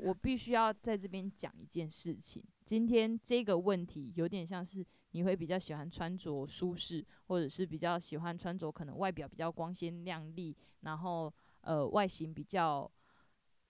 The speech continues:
妖艳，也不是说妖艳，外形比较，可以说以一般人来，观点来说是漂亮的一个方式。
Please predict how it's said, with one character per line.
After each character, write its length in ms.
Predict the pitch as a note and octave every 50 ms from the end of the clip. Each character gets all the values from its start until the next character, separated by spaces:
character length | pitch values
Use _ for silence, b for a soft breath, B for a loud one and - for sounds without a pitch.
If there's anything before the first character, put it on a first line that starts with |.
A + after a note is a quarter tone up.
| _ _ _ _ _ _ _ _ _ _ -
妖 280 | G#3 C4 C4+ C4+ D4 D4
艳， 360 | C#4 D#4+ D4 A3+ F#3+ F3+ F3 F3 F#3
也 100 | - F3+
不 100 | - F3
是 60 | G3
说 120 | F3 G3+
妖 200 | G3+ G3+ G3 F#3+
艳， 200 | G3 G3+ F#3 E3+
外 160 | - - - C#4+
形 180 | - - G3+ G3
比 100 | F3 F#3
较， 840 | E3 A3 G#3+ G#3 G3+ G3 F#3+ F#3 F3+ F3+ F3 E3+ E3+ E3 D#3+ D#3 E3 - _ _
可 140 | - - G#3+
以 80 | A3+
说 600 | G#3 F3+ - - G3 F#3+ F#3+ F#3+ F#3+ F#3+ F#3+ F#3+ F3 - _
以 160 | - - E3+
一 80 | F3 G#3+
般 200 | G3+ G#3+ G3 G3
人 160 | G3+ F#3 F3
来， 180 | F3 D#3+ D3 - - -
观 180 | - F3+ F#3
点 140 | G3+ F3 C3
来 100 | - -
说 160 | - - E3+
是 100 | F3 E3+
漂 360 | F3+ - - - B3+ G3+ F3 D3+
亮 220 | F3 E3+ D3 - - - - - - - _ _ _ _ _ _
的 80 | - E3
一 100 | D#3+ E3
个 160 | D#3+ E3 D3+
方 320 | D3 - - D#3+ D#3+ D#3+ E3
式。 300 | E3 - - F3+ E3+ -